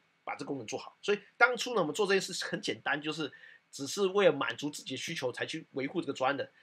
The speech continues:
但是没想到呢，这东西就真的有人用了啊！所以呢，你每天跟这些强者合作，你就会变，变，变强啊，对。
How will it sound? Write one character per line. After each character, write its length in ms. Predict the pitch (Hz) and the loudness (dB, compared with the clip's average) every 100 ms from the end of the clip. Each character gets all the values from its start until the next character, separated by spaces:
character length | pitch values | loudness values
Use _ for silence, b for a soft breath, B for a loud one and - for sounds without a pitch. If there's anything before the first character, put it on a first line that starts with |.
| b | b
但 140 | - | 2
是 80 | 269 | 4
没 160 | 226 | 4
想 140 | 240 196 | 4 6
到 100 | 202 | 8
呢， 200 | 175 156 - | 6 2 -4
这 100 | 190 | 0
东 120 | 185 | 0
西 220 | 175 175 _ _ - | 0 -4 _ _ -10
就 100 | 190 | 0
真 140 | 302 | 2
的 60 | 247 | 4
有 120 | 117 | 0
人 80 | 123 | 0
用 120 | 123 | -2
了 60 | - _ - | -2 _ -6
啊！ 200 | 110 - B B | -6 -6 B B
所 120 | 254 | 6
以 40 | |
呢， 200 | 262 220 - b - | 8 8 4 b -4
你 140 | 233 | 0
每 160 | 226 175 | 4 4
天 120 | 214 | 8
跟 120 | 233 | 8
这 60 | 226 | 10
些 120 | 220 | 8
强 240 | - 170 | 8 0
者 140 | 170 131 | 0 -2
合 120 | 147 | 0
作， 200 | 185 151 | 4 4
你 80 | 120 | 4
就 60 | |
会 80 | 143 | 0
变， 120 | 151 | 0
变， 160 | 135 123 | 0 -4
变 200 | - 151 | -6 -10
强 180 | - - _ - | -8 -10 _ -8
啊， 120 | 110 | 2
对。 240 | 160 - | 2 2